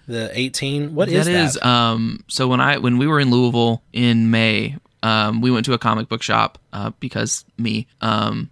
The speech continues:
Speaker 2: and they had a bunch of prints of stuff that they were essentially, like, giving away. They were very, very cheap. And I actually, it is actually a print of Speedy, of Red Arrow.
Speaker 1: Oh,
Speaker 2: which
Speaker 1: cool.
Speaker 2: I've, I've never been able to find one.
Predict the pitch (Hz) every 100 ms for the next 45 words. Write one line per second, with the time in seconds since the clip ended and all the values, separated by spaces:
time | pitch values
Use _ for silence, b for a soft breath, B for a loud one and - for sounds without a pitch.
0 | _ 120 117 131 151 139 131 127 107 -
1 | 117 135 - 113 - 147 151 - 139 113
2 | 123 131 113 107 - 139 202 190 151 127
3 | - - 127 127 113 92 87 - - -
4 | 135 135 135 135 143 127 120 113 - -
5 | - _ - 120 117 151 - 143 127 113
6 | - - 156 147 143 151 147 120 - 135
7 | 135 127 - - 127 131 123 123 - -
8 | - - - 143 117 76 - - 123 120
9 | 123 120 104 101 - - _ - - 226
10 | 285 254 131 131 190 - 147 135 135 135
11 | 131 160 151 139 131 127 120 113 139 165
12 | 196 196